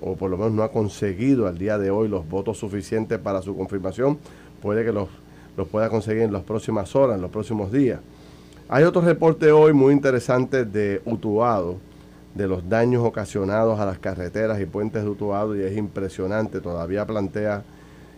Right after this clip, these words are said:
eh, estos informes que, que hay campos,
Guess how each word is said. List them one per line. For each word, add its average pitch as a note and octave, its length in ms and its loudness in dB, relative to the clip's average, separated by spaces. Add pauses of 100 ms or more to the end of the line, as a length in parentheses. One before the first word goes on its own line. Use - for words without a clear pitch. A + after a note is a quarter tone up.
eh, G2+ 300 -2
estos A2 240 -2
informes G#2+ 560 -2
que, F2+ 420 -6 (960)
que G2 180 0
hay G#2+ 260 0 (160)
campos, A#2+ 520 0